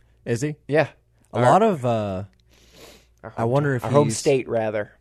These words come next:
Speaker 1: Yeah,
Speaker 2: since
Speaker 1: I
Speaker 2: we're
Speaker 1: wonder
Speaker 2: from
Speaker 1: if
Speaker 2: opposite
Speaker 1: he's,
Speaker 2: ends of
Speaker 1: like,
Speaker 2: Mass.
Speaker 1: classically theater trained, 'cause that's why a lot of British actors are pretty, like, held highly in regard in terms
Speaker 2: Well, he
Speaker 1: of
Speaker 2: ain't
Speaker 1: other
Speaker 2: British. He's
Speaker 1: He's
Speaker 2: from
Speaker 1: a
Speaker 2: Cambridge, Mass.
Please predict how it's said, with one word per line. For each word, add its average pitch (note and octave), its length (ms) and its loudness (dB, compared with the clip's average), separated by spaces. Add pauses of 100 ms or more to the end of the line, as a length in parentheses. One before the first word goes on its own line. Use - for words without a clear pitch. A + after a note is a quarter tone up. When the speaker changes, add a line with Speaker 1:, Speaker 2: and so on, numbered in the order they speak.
Speaker 1:
Yeah, G2+ 280 -4
Speaker 2:
since - 140 -12
Speaker 1:
I G#2 40 -4
Speaker 2:
we're A2+ 80 -2
Speaker 1:
wonder C3 140 -2
Speaker 2:
from B2 60 0
Speaker 1:
if G#2+ 60 0
Speaker 2:
opposite A2+ 200 -4
Speaker 1:
he's, G#2+ 100 -6
Speaker 2:
ends A2 180 -8
of G#2 80 -12
Speaker 1:
like, G2+ 120 -8
Speaker 2:
Mass. - 280 -14
Speaker 1:
classically A2 560 -6
theater G#2+ 320 -8
trained, A2+ 380 -10 (220)
'cause G#2+ 140 -10
that's G2+ 240 -8
why G2+ 220 -8
a F#2 100 -8
lot F#2 240 -8
of F#2 260 -12
British F#2+ 440 -10
actors F2 500 -14
are C2 400 -16
pretty, F2+ 360 -14
like, E2 220 -14
held G2+ 220 -10
highly G#2 440 -10
in G2+ 140 -12
regard G#2 380 -10 (460)
in A#2+ 200 -8 (240)
terms C3 200 -4
Speaker 2:
Well, B2+ 80 2
he G3+ 140 4
Speaker 1:
of A#3+ 60 2
Speaker 2:
ain't C3+ 100 0
Speaker 1:
other A2 80 -4
Speaker 2:
British. G#2+ 480 -6 (840)
He's D#3 100 -8
Speaker 1:
He's - 20 -4
Speaker 2:
from F#3 100 0
Speaker 1:
a - 40 0
Speaker 2:
Cambridge, F#3 340 4
Mass. B2 600 -2